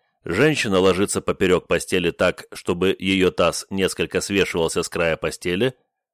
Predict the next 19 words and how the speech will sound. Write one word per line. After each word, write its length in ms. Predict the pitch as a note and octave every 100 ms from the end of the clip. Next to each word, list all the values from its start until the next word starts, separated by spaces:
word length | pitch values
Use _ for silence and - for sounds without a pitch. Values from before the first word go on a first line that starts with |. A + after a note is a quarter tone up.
| _
а 140 | D#2+ F2
ноги 240 | D3+ C3+
упирались 600 | A2+ G#2 F#2 F2+ F2 -
либо 240 | F#2+ E2
в 100 | E2 -
пол, 300 | C#3 D3 - _ _ _
либо 300 | - D3 E3+
в 80 | C#3+
плечи 380 | G2 G#2 C3+ D#3
или 320 | - - C#3
бёдра 340 | D#2+ E2+ F2 F2
партнёра, 600 | D#2+ - F2+ A2 C3+ A#2+ _ _
стоящего 640 | - - F2 A#2 C3+ D#3 C3+
при 160 | E2+
этом 220 | F#2+ - G2
на 100 | E2
коленях 500 | E2+ E2 G2 G#2 -
перед 260 | F#2+ F2+
постелью. 640 | G2 G2 - E2+ C#2+ C#2+